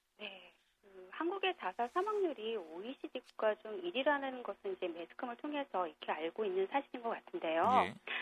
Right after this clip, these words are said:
Speaker 1: 통계자-, 통계청의 자료를 보면 한국 자살률의 변화가 지속적으로 상승하고 있는데, 이제
Speaker 2: 음.
Speaker 1: 숫자상으로 봤을 때요.
Speaker 2: 예.
Speaker 1: 이천칠 년에는 이제 만 이천백칠십사 명, 이천팔 년에는 만 이천팔백오십팔 명,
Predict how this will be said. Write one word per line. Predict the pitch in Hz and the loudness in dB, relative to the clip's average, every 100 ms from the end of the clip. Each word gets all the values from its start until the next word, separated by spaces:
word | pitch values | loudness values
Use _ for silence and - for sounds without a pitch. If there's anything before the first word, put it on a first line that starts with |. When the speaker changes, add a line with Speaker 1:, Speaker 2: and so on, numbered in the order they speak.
| - - | -6 -4
Speaker 1:
통계자-, | - 359 392 381 359 320 302 - - | 6 8 8 10 10 10 8 4 6
통계청의 | 339 381 359 294 | 6 8 8 6
자료를 | - 170 214 220 | 6 4 4 4
보면 | 190 175 175 185 214 180 180 - - | 2 2 4 8 8 6 2 -8 0
한국 | - 359 381 392 - | 8 8 10 6 6
자살률의 | - 185 254 247 240 | 4 8 6 8 6
변화가 | 240 175 175 185 196 190 | 4 -2 2 4 4 2
지속적으로 | - 226 - 180 175 | -2 -6 0 0 0
상승하고 | - 285 - 349 - 202 | 0 0 6 8 8 6
있는데, | 175 170 330 208 240 | 6 2 4 4 6
이제 | 175 | 4
Speaker 2:
음. | 175 | 4
Speaker 1:
숫자상으로 | - 415 392 330 269 | 12 12 12 12 12
봤을 | 156 - 190 | 6 6 2
때요. | 175 170 208 320 381 | 6 8 12 12 12
Speaker 2:
예. | 185 - - | 4 -2 0
Speaker 1:
이천칠 | 202 - 339 330 330 | 0 8 8 8 8
년에는 | 302 285 262 247 240 | 10 10 6 6 4
이제 | 202 | 6
만 | 170 160 165 | 10 8 8
이천백칠십사 | - - 269 269 180 - - - - 175 | 2 10 10 10 2 0 -10 -2 4 4
명, | 170 220 302 339 | 8 12 12 10
이천팔 | - - 202 - 349 | 0 -4 4 8 12
년에는 | 339 277 247 202 | 10 10 6 6
만 | 160 180 | 6 4
이천팔백오십팔 | - 247 302 294 277 170 - - 185 | 4 4 8 8 8 6 2 4 4
명, | 160 151 | 4 0